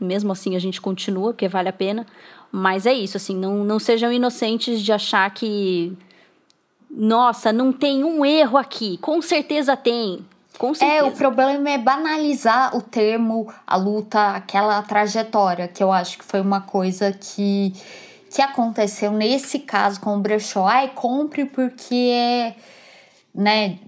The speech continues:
Speaker 2: é, enfim. Não, gente, peraí, compre já é um problema. É, mas eu acredito muito nisso, eu bato o pé, eu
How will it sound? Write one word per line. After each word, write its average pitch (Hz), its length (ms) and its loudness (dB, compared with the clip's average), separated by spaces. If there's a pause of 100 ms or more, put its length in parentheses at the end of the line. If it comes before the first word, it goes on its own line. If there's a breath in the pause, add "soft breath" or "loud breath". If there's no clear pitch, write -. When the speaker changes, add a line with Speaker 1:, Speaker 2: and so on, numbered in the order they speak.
(160)
Speaker 2:
é, - 220 -6
enfim. 175 460 -4 (600)
Não, 247 240 4
gente, 180 380 -4
peraí, 208 360 0
compre 247 680 0
já 214 300 0
é 233 40 -2
um 233 120 -4
problema. 165 720 -4 (760 soft breath)
É, 170 460 -4
mas 254 600 2
eu 262 160 4
acredito 240 880 0
muito 226 680 2
nisso, 202 480 0
eu 196 80 2
bato 185 400 -2
o - 40 -8
pé, 196 580 2
eu 190 260 2